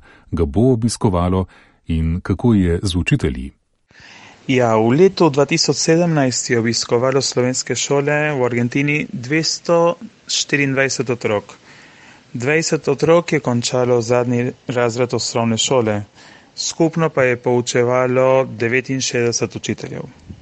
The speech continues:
Speaker 1: In kateri bodo v novem šolskem letu temeljni poudarki? Najbrž boste ostali zvestim vrednotam, ki so jih postavili začetniki slovenskega osnovnošolskega pouka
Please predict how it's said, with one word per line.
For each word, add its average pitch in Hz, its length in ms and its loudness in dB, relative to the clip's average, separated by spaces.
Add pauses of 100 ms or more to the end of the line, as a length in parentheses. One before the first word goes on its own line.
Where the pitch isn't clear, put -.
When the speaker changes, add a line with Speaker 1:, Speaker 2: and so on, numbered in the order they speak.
(420)
Speaker 1:
In 87 240 0
kateri 123 320 2
bodo 80 240 0
v 76 40 -2
novem 76 300 -2 (140)
šolskem 78 560 -2
letu 78 480 0 (240)
temeljni 71 500 0
poudarki? 76 680 -2 (160)
Najbrž 80 340 0
boste 90 360 0
ostali 98 500 2
zvestim 92 540 0
vrednotam, 80 680 0 (100)
ki 87 100 -4
so - 140 -2
jih 80 180 0
postavili 80 600 0 (340)
začetniki 85 880 0
slovenskega 76 920 -2
osnovnošolskega 80 1080 0
pouka 76 480 -2